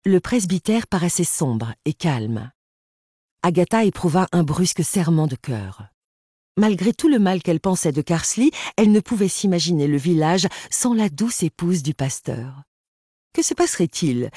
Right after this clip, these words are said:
si celui-ci avait été muté dans une autre paroisse pendant son absence ?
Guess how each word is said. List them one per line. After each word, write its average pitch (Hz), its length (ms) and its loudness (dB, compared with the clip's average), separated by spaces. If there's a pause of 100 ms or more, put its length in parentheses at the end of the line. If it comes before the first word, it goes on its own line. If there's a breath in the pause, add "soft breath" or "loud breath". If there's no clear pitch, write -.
(140 loud breath)
si - 160 -2
celui-ci 180 640 2
avait 175 160 2
été 175 280 0
muté 202 360 2
dans 196 140 2
une 165 240 2
autre 214 240 0
paroisse 175 460 -2
pendant 170 260 0
son 147 180 -2
absence ? 139 640 -4